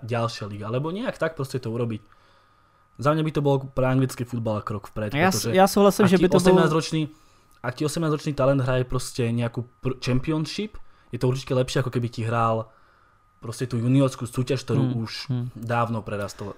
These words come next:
Speaker 1: Ja len poviem taký príklad, mne napadne napríklad, eh, kedysi Januzaj, on proste v jeden čas, keď ešte nebol v Ačku, už ú-, úplne brutálne prerastol tú juniorskú súťaž, mal osemnásť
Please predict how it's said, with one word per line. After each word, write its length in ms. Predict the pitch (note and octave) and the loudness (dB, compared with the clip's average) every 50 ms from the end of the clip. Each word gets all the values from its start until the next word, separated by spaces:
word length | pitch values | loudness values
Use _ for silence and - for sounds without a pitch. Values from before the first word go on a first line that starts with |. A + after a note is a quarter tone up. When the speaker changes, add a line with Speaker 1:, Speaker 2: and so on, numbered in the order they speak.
| - - | -10 -6
Speaker 1:
Ja 80 | B2 B2 | -4 -4
len 80 | B2+ C3+ | -2 -2
poviem 160 | D#3 D#3 C#3+ | -2 -2 -4
taký 160 | C#3+ - E3 C#3+ - | -4 -6 -6 -8 -6
príklad, 400 | - A#2+ A#2+ A#2+ - D#3 C#3 B2 | -6 -6 -4 0 2 2 4 4
mne 160 | B2 B2+ A#2+ | 2 -2 0
napadne 400 | - C3+ B2+ C3 B2+ A#2+ A#2 - | 0 0 0 2 0 0 -2 -4
napríklad, 560 | A#2+ A2+ - B2 A#2+ - B2 A#2 A2+ - - _ _ _ _ _ _ _ _ _ _ _ _ _ _ _ _ _ - - | -6 -6 -4 -6 -4 -2 -2 -2 -4 -6 -12 _ _ _ _ _ _ _ _ _ _ _ _ _ _ _ _ _ -14 -12
eh, 240 | G2+ G2 G2 G2+ - _ - | -10 -8 -10 -10 -12 _ -6
kedysi 400 | C3+ C#3 E3+ E3 - - G3 E3 B2 | -4 -4 -4 -4 -6 -4 -4 -4 -2
Januzaj, 560 | G#2 G#2+ A#2 A#2+ A#2+ C#3 D#3+ F3+ G#3+ A#3+ A#3+ - _ _ _ _ - - - - _ _ _ _ _ _ _ _ - | -2 -2 0 0 2 2 0 0 -2 -6 -10 -14 _ _ _ _ -20 -20 -20 -20 _ _ _ _ _ _ _ _ -2
on 160 | - F#3+ G#3+ | 0 0 2
proste 320 | F#3 F#3+ F#3+ - - G#3 | 2 0 -2 -2 -2 -4
v 160 | E3 C3+ C#3+ | -2 -2 -2
jeden 160 | E3 G3 F#3+ E3 | -2 -2 -4 -6
čas, 560 | - - - G#2 C3 F#3+ - - - - _ _ _ _ _ _ _ _ - | -6 -4 -2 -2 -2 -2 -4 -6 -14 -16 _ _ _ _ _ _ _ _ -6
keď 100 | - C3 C3+ | -2 -2 -2
ešte 160 | C3+ - F#3 | -2 -2 -4
nebol 160 | G3 G3+ G#3 | 0 0 0
v 80 | G3 - - A#2 | 0 0 -4 -6
Ačku, 480 | A#2+ A2+ A2 - - - F3 F#3 - _ _ - | -4 -4 -4 -6 -6 -6 -6 -6 -6 _ _ -12
už 160 | C3 B2+ - - | -12 -12 -10 -8
ú-, 160 | - G3 G3 - - - | -8 -8 -8 -6 -4 -2
úplne 400 | F3 G3+ - - G#3+ G3+ G3 F3+ | -2 -2 0 0 0 0 0 0
brutálne 640 | C#3+ A#2+ A#2+ C3+ E3+ F3 - F#3 F#3 F#3 F#3 F3+ E3 | 0 0 0 0 -2 0 0 0 0 0 -2 -2 -2
prerastol 400 | - C3+ C#3 D3 D3 D3 - E3+ | 0 2 2 2 2 2 0 -4
tú 160 | D#3+ - C3+ | -2 -2 -2
juniorskú 400 | B2+ B2+ B2+ C3 C#3 C#3 - - | 0 0 0 0 -2 -2 -4 -8
súťaž, 400 | D#3+ - - A#2+ A2 - C3+ C#3 | -8 -8 -6 -6 -4 -2 -2 0
mal 160 | C#3+ C#3 - | 0 0 -2
osemnásť 320 | A#2+ - - E3 F3+ F#3 | -2 -6 -6 -4 -4 -2